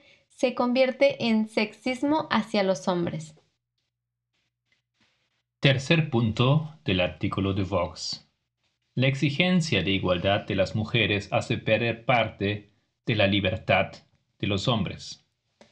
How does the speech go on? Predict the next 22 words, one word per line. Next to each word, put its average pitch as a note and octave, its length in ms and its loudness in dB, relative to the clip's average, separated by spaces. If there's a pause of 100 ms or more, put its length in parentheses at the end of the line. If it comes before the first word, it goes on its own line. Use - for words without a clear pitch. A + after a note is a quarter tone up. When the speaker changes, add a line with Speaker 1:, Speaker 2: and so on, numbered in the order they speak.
(760)
Speaker 1:
Las D#4 180 0
mujeres F#4 640 0
tienen D4+ 360 2
libertad, F#3+ 520 0 (400)
y A3+ 100 0
Max A3+ 340 2
dice, G#3 540 -4 (380)
"Estupendo, A#3 760 0 (280)
hay C#4 160 2
que D#4 140 2
dejarles C4 600 2
tener G#3+ 300 2
su G#3+ 140 -2
libertad". F#3 540 0 (1040)
Pero C#4 180 6
las C#4 240 2
mujeres D#4 540 0
dicen, A#3+ 540 0 (140)
"No, E4+ 320 -2 (640)
queremos C4 460 0
la G#3+ 160 4
igualdad". F3+ 540 0